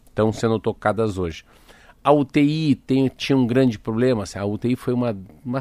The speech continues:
uma saída pra uma pandemia que ninguém sabia o que faria. Ninguém imaginava que um paciente ia ficar quatorze dias na U T I. Então, o tempo de, de, de rodízio era muito pequeno, muita gente ficou muito tempo,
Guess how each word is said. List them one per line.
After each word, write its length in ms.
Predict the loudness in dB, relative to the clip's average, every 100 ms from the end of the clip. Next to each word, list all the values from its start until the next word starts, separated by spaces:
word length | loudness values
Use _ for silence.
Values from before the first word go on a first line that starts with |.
| -8
uma 160 | -8 -8
saída 640 | -2 0 2 0 0 0
pra 160 | 0 -2
uma 140 | -2
pandemia 480 | 2 4 4 4 2
que 140 | 0
ninguém 260 | -6 -4 -4
sabia 360 | -4 -4 -4
o 20 | -6
que 120 | -10
faria. 440 | -4 -2 -2 -6 -10 -20 -20 -20 _ _
Ninguém 380 | 2 4 6 4
imaginava 720 | 6 4 2 0 0 0 -2
que 180 | -6 -4
um 460 | -2 -2 -6 -8 -2
paciente 520 | 0 0 2 0 2
ia 60 | -4
ficar 200 | -2 -2
quatorze 500 | 0 -2 -2 -2 -6
dias 240 | -4 -4
na 80 | -2
U 80 | -6
T 160 | -6
I. 200 | -6 -6 -10 _ _ -20 _
Então, 160 | -2 -2
o 40 |
tempo 360 | 2 0 0 0
de, 380 | 0 0 -2 -6
de, 200 | -8 -6
de 160 | -4
rodízio 560 | -2 -2 0 0 2 2
era 140 | 0
muito 340 | 2 0 0 -10
pequeno, 480 | -16 -6 -4 -2
muita 500 | -2 2 2 2 0
gente 240 | -2 -2 -6
ficou 200 | -6 -4
muito 340 | 0 -2 -4
tempo, 380 | -4 -2 -2